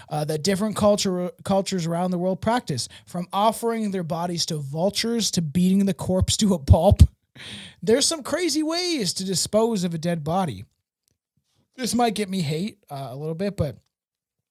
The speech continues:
do you know who, uh, do you know what, uh, country, it's like qu-, in quotations,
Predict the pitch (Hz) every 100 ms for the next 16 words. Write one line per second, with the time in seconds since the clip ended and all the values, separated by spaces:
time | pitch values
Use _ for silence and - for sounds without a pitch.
0 | _ - - 127 165 165 170 180 190 170
1 | 151 - _ _ _ _ _ _ _ _
2 | 160 185 190 190 190 185 - 160 160 143
3 | - 160 165 190 185 160 - _ _ _
4 | _ _ _ - 135 123 - 110 127 127
5 | 135 117 127 120 - 117 117